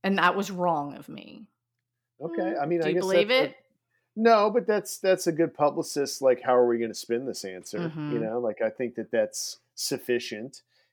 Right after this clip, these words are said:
Speaker 2: And then, uh, have you seen the, the, the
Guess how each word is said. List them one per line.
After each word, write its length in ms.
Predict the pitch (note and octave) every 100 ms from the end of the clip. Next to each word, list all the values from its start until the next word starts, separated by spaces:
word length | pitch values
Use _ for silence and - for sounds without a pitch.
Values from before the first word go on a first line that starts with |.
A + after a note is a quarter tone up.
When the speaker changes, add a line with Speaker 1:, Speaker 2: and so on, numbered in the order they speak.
| _ -
Speaker 2:
And 180 | B2 C3
then, 220 | C3 C3
uh, 160 | A#2+
have 180 | A2 B2+
you 80 | B2+
seen 320 | - F3 E3
the, 300 | C#3 A#2 A2+ A2+
the, 300 | A#2 G#2+ - -
the 440 | A2 G#2+ G2+